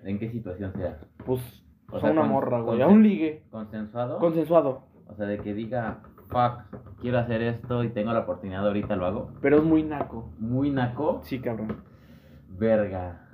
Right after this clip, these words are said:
Speaker 1: Es que depende de las ganas que traiga, güey.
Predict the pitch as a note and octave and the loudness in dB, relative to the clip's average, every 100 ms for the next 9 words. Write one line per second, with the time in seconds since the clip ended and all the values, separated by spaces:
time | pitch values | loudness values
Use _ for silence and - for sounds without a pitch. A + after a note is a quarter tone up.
0 | - - - - - - C#3+ A2 G2+ A2 | -12 -10 -12 -12 -14 -2 0 2 2 0
1 | A#2 A2 F2+ F2 G2+ G#2 - E2 - E2+ | 0 0 -2 -2 -2 -2 -8 -12 -8 -8
2 | E2+ E2+ - - | -8 -10 -10 -14